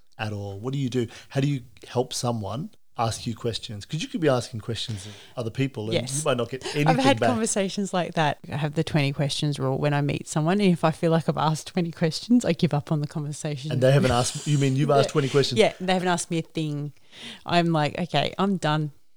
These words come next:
Speaker 2: My time."
Speaker 1: <laughs> I actually
Speaker 2: You
Speaker 1: had
Speaker 2: can't have a conversation though.
Speaker 1: I had a conversation with a, a man I mentor who's in the dating scene. He wanted to know what is the best way to really learn about a woman.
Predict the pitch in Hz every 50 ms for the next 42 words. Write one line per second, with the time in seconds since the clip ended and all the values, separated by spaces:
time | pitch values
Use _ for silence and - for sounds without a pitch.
0 | - - - - - - - - 233 240 240 - 220 226 220 220 240 - - -
1 | - - - - - - - - - - - - - 151 - - - - - -
2 | 202 175 139 156 285 - - 294 330 311 285 277 294 285 - - 254 226 214 -
3 | - 151 185 202 - - 240 220 185 - - - - - - - - - - -
4 | 127 127 135 143 143 151 139 123 117 120 120 - 127 120 110 110 - 107 107 104
5 | - - 117 110 107 104 107 104 104 104 113 - - - - - - - 117 110
6 | 107 110 110 113 110 107 104 104 107 110 120 117 - 117 107 104 101 - - -
7 | - - - - 127 123 120 117 104 117 117 113 104 104 110 107 113 120 131 135
8 | 127 - - - 110 104 104 101 101 107 - - - - - - - - 147 139
9 | 135 151 160 175 156 - - 127 120 120 117 110 110 110 107 107 131 175 - -
10 | - - - - - - 107 101 113 123 123 123 120 104 101 110 95 - 120 113
11 | - - 120 110 113 113 117 110 104 101 104 101 - - 113 107 107 113 117 117
12 | 117 113 113 110 107 107 107 110 113 117 117 117 104 107 104 101 101 98 113 165
13 | 190 139 98 110 -